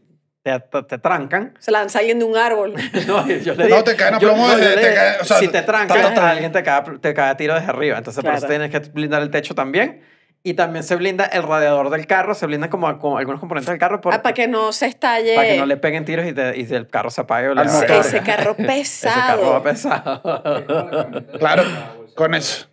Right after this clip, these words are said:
Speaker 3: Claro, son como, ajá,
Speaker 1: Ajá,
Speaker 3: las,
Speaker 1: como
Speaker 3: como
Speaker 1: las
Speaker 3: las que,
Speaker 1: co-,
Speaker 3: las
Speaker 1: las que
Speaker 3: bolsas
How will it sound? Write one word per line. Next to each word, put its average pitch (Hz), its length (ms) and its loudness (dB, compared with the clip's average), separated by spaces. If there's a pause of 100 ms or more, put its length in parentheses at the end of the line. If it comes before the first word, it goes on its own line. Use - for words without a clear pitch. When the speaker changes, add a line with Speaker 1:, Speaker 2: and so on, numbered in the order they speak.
(220)
Speaker 3:
Claro, 180 280 2
son 175 120 0
como, 190 160 0
ajá, 190 220 2
Speaker 1:
Ajá, 175 80 2 (220)
Speaker 3:
las, 143 80 -4
Speaker 1:
como 139 140 -4
Speaker 3:
como 139 40 -2
Speaker 1:
las 131 160 2
Speaker 3:
las 170 100 0
que, 135 60 2
Speaker 1:
co-, 165 80 4
Speaker 3:
las 156 120 2
Speaker 1:
las 156 180 0
que - 60 -
Speaker 3:
bolsas 147 120 2